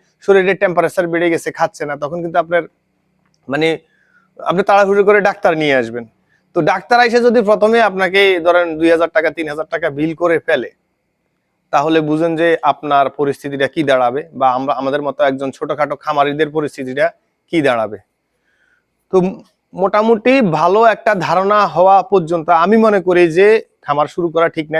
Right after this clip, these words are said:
এই সেক্টরটা খুবই খারাপ, আবার খুবই ভালো। আপনাকে যদি চায় তাহলে অনেক কিছু দিবে, তবে আপনি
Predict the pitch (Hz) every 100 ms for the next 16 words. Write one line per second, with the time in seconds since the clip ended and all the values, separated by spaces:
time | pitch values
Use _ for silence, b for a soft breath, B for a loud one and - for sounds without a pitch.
0 | 180 202 208 196 208 196 208 - 196 214
1 | 175 180 180 151 156 - 160 175 131 104
2 | - _ b b b b b _ - -
3 | 165 170 185 202 202 175 160 180 170 185
4 | 175 165 170 190 175 190 - 185 247 -
5 | 165 - 185